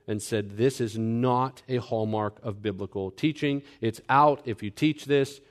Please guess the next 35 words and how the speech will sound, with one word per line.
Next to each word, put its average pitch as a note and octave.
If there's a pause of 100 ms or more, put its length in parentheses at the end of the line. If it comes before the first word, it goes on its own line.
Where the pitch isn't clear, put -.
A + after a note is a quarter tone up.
you're C3
out." G2 (260)
And B2
so C#3+
we C3+
do C#3+
have D3
a B2+
lot B2+
of G#2
help -
from A2+
church G#2+
history B2+
as G2+
well G#2 (220)
to B2+
back D3
up A2
or A#2
really C3
just A#2+
to A#2+
support A2+ (240)
what A#2+
the B2+
Bible A#2
teaches. G#2
And D3+
we G3+
need G#3+
that A2
clarity G2+ (240)
because C#3+
Satan F3